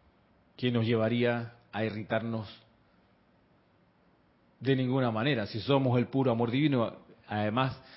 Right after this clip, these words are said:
bien lo explican distintos maestros, la, la, la protección total se logra cuando uno solo y todo el tiempo irradia amor.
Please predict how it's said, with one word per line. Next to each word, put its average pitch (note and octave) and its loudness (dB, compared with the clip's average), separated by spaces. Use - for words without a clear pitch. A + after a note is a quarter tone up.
bien A#2+ 2
lo B2 6
explican C3 2
distintos B2 0
maestros, B2+ 2
la, B2 4
la, B2 6
la A#2+ 4
protección C#3+ 0
total F3+ 8
se D#3+ 4
logra F3+ 8
cuando D3 6
uno E3+ 2
solo F#3+ 4
y A#2+ -6
todo F3 4
el F3 -2
tiempo F#3 -2
irradia E3 4
amor. D#3 0